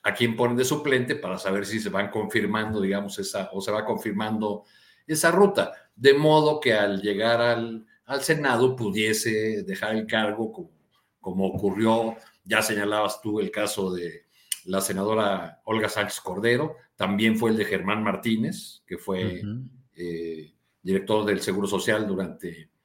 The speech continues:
Speaker 1: eh, los primeros meses del gobierno de, de López Obrador, pero pues efectivamente el, el nieto del general del sesenta y ocho se convierte ahora en candidato de, de la izquierda al Senado, y lo veremos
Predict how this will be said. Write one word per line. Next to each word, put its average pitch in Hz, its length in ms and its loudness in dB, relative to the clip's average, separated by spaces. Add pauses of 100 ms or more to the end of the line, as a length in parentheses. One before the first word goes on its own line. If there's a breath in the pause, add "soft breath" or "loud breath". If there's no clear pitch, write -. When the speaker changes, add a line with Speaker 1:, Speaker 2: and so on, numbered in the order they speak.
(400)
Speaker 1:
eh, 78 380 -20
los 90 240 -8
primeros 104 500 0
meses 104 380 0
del 87 160 -8
gobierno 95 560 0
de, 85 300 -12 (500)
de 101 140 0
López 104 340 0
Obrador, 123 460 0 (260 loud breath)
pero 202 340 6
pues - 460 2
efectivamente 160 1000 4
el, 90 500 -2 (100)
el 98 280 0
nieto 147 380 6
del 113 100 0
general 117 420 2
del 120 140 0
sesenta 120 340 -2
y 160 140 2
ocho 139 320 -2
se 98 260 -2
convierte 101 540 -4
ahora 101 280 0
en 110 120 -4
candidato 90 720 -12 (420)
de, 82 460 -12
de 92 180 -4
la 90 80 -6
izquierda 98 580 0
al 92 100 -8
Senado, 120 600 0 (400 soft breath)
y 110 480 2
lo 98 160 0
veremos 110 720 2